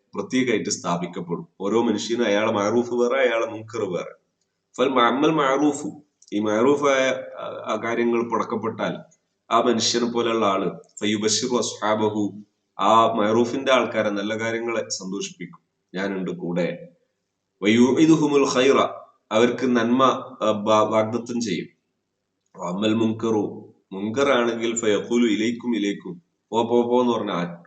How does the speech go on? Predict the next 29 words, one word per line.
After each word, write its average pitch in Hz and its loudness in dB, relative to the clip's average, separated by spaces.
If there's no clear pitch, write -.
ആട്ടും. 87 -8
പക്ഷെ - 0
വമാ 120 2
യസ്തതിയൂന 113 0
ലഹു, 95 -4
അവർക്ക് 95 -8
പോകാൻ 98 -4
പറ്റൂല, 92 -8
ഇല്ലാ 87 -8
ലുസൂമ, 90 -10
അവരിങ്ങനെ 104 -2
പറ്റി 92 -8
പറ്റി 101 -6
നിൽക്കും. 87 -8
അപ്പൊ - -8
ഇങ്ങനെ 131 -2
കൂടെ 135 0
നിൽക്കുന്നു, 139 -2
ആട്ടും, 113 -2
അങ്ങനെ 113 -2
വഷളാക്കിക്കൊണ്ടിരിക്കും. 107 0
റവാഹു 90 -4
അഹ്മദ് 90 -8
വൽ 85 -4
ബൈഹഖി 85 -6
ഫി 85 -12
ശുഅബിൽ 78 -14
ഈമാൻ. 69 -20
ജീവിതത്തിൽ, 131 0